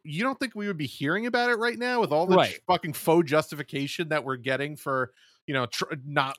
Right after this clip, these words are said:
Speaker 1: trying to not have us
Speaker 2: Right.
Speaker 1: withdraw? Like, we'd be
Speaker 2: They,
Speaker 1: hearing about
Speaker 2: they
Speaker 1: every one
Speaker 2: know.
Speaker 1: of those stories.
Speaker 2: They know they're, we're,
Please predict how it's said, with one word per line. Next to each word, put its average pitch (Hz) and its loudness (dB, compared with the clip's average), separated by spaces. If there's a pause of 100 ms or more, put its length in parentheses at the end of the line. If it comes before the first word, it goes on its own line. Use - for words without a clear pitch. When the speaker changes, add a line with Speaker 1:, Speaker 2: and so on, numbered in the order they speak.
Speaker 1:
trying 147 2
to 143 0
not 127 0
have 135 0
us 135 -2
Speaker 2:
Right. 135 4
Speaker 1:
withdraw? 135 2
Like, 175 -2
we'd - -2
be 175 6
Speaker 2:
They, 190 4
Speaker 1:
hearing 226 2
about 202 8
Speaker 2:
they 220 2
Speaker 1:
every 214 2
one 208 4
Speaker 2:
know. 202 4
Speaker 1:
of 170 2
those 127 2
stories. 98 -8 (100)
Speaker 2:
They 151 2
know 160 6
they're, 151 4 (200)
we're, 123 0